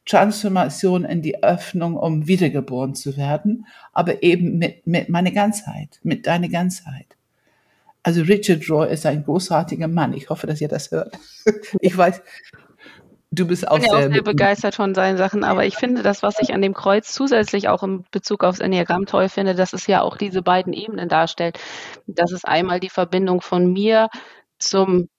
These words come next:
Speaker 2: zu Gott, zum Spirituellen, wie auch immer, es muss nicht Gott sein, das kann das Universum da sein, es ist mir völlig, äh, recht, dass, also die Verbindung zu etwas Tieferem, äh, oder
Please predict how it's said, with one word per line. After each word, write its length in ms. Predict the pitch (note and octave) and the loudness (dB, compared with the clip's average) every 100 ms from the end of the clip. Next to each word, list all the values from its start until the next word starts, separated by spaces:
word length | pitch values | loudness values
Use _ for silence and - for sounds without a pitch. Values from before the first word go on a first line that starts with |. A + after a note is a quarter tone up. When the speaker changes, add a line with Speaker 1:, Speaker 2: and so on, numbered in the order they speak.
| _ _ _ | _ _ _
Speaker 2:
zu 160 | - G3+ | -16 -4
Gott, 260 | F#3 G3+ G#3 | 2 2 0
zum 260 | - G3 | -4 -6
Spirituellen, 680 | F#3+ - G3 G3 F#3 F3+ G3+ | -4 -4 -4 -2 0 2 2
wie 100 | F#3 | 0
auch 80 | F3 | 0
immer, 180 | F#3 F#3+ | 2 2
es 100 | G3 | 0
muss 160 | G3 | -2
nicht 140 | F3+ - | -4 -4
Gott 160 | E3+ - | -4 0
sein, 160 | E3 | 0
das 120 | E3 | -2
kann 160 | - F3+ | -2 -2
das 100 | F3 | -2
Universum 480 | F3 F3 D#3+ E3+ E3 | -2 0 0 0 0
da 100 | D#3+ | 0
sein, 140 | D#3+ | 0
es 120 | E3+ F3+ | -2 -4
ist 140 | E3 | 0
mir 120 | F3+ | 0
völlig, 300 | - E3+ E3+ - - | 0 -2 -4 -8 -6
äh, 100 | G#2+ | -6
recht, 280 | - E3+ - | -6 -12 -2
dass, 160 | F3 F3 | -2 -2
also 420 | A2 - F3+ F#3 | -2 0 0 -2
die 140 | G3+ | -4
Verbindung 480 | A3+ G#3 G#3 G#3 G3 | -2 2 2 2 -2
zu 120 | - - | -4 -8
etwas 340 | F#3 F3+ F#3 | -2 0 -2
Tieferem, 540 | - A3+ G3+ F3+ F3+ F#3+ - - - - - | -2 -2 0 0 0 -2 -10 -14 -16 -20 -6
äh, 100 | D#3 D#3+ | 0 0
oder 200 | E3+ | 0